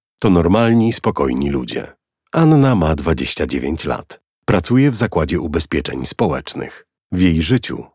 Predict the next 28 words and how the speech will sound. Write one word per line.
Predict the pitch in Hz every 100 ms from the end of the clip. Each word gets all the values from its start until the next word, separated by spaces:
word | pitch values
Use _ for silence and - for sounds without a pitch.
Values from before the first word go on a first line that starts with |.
| _
najbardziej | 107 101 135 151 113 98
liczy | 80 76 78
się | - 69
rodzina. | 64 58 58 53 - - _ _ _ -
Bardzo | 87 85 85
kocha | 82 80 82
swojego | - 85 71 71
męża. | 67 60 58 - - - _ _
Chce | - 165
mieć | 143 98 80
z |
nim | 85 78 73
drugie | 76 67 64
dziecko. | 62 58 - - - - _ _ _ 92
Marek | 95 139 175 131
jest | 123 -
policjantem | - 95 80 113 123 127 113 110
w |
Komendzie | - 80 78 78 78
Miejskiej | 69 65 - 76
Policji | 87 71 62 78
w | -
Sosnowcu. | 131 - 64 - - - - _ _
Zajmuje | 78 85 85 113 117
się | -
zwalczaniem | 78 76 80 - 101 90
przestępczości | 80 87 - 78 - 82 - 71
gospodarczej. | 73 - 80 67 64 - - -